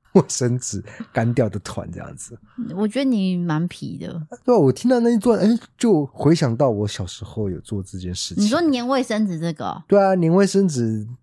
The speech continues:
Speaker 1: 丢到那个墙上去盖那个发霉的脸这件事情。
Speaker 2: 这心情差很多啊。
Speaker 1: 其实我想到并不是恐怖的情节，而是小时候在这样子玩。
Speaker 2: 对，因为他是在恐怖的心情下做这件事，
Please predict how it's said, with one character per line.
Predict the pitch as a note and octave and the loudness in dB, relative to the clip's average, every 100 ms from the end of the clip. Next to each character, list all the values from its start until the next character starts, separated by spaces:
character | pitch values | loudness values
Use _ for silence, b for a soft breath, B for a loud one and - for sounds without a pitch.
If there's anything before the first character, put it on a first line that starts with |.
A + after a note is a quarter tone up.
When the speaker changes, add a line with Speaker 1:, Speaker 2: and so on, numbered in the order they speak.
| _ - | _ 0
Speaker 1:
丢 | E3 E3 | 2 4
到 | E3 | 2
那 | D#3+ | 2
个 | C#3 | 0
墙 | A#2+ - A2 | -2 0 2
上 | D3 B2+ | 2 0
去 | - C3+ A2+ _ | 0 -2 -2 _
盖 | - B2 | -2 0
那 | A2+ A#2 A#2 | 0 -2 -2
个 | A2+ F#2+ F#2+ | -4 -8 -8
发 | - C#3 C#3 | -2 2 2
霉 | C3 G#2+ | 2 0
的 | F#2+ | -2
脸 | F#2+ F#2 C2+ | -4 -6 -8
这 | F#2+ A2 | -8 -6
件 | G#2 G2 | -4 -6
事 | - G2 | -8 -10
情。 | - - B B | -12 -16 B B
Speaker 2:
这 | F4+ | -4
心 | F4 E4+ | 0 4
情 | D#4+ F#3+ | 6 6
差 | - C4+ | 6 4
很 | A#3 | 4
多 | |
啊。 | |
Speaker 1:
其 | |
实 | |
我 | F#3+ F#3 | 4 4
想 | G3+ G3 F3+ | 2 0 0
到 | E3+ | 2
并 | G#3+ | 2
不 | D3+ | 4
是 | D#3+ | 0
恐 | G3 C#3 A#2+ | 0 -2 4
怖 | F#3 | 4
的 | C#3+ | 4
情 | - C#3+ | 2 2
节， | C3+ | 2
而 | A#2 | 2
是 | B2 F3+ D#3 | 2 2 0
小 | - G#2+ | 0 -2
时 | - C3 | 0 2
候 | C#3 | 2
在 | D3 C3+ | 4 2
这 | - - | 0 -2
样 | B2+ A2 | 0 0
子 | A2+ | -2
玩。 | G2+ E2+ F#2 G2+ _ _ _ _ - | -4 -4 -6 -8 _ _ _ _ -2
Speaker 2:
对， | C#4 D4 | 0 2
因 | F#4+ | 0
为 | |
他 | F4+ E4 | 0 0
是 | D#4+ D4 | 0 -2
在 | D4+ | -2
恐 | C4+ - F#3 G3 | -4 -4 -2 0
怖 | B3 | 0
的 | G#3+ | -2
心 | F#3+ G#3+ | 0 0
情 | G3 D#3+ | 2 0
下 | G3 F3 | 0 -4
做 | - E3 | -4 -4
这 | C#3+ | -2
件 | C#3+ | -4
事， | C#3+ - | -6 -10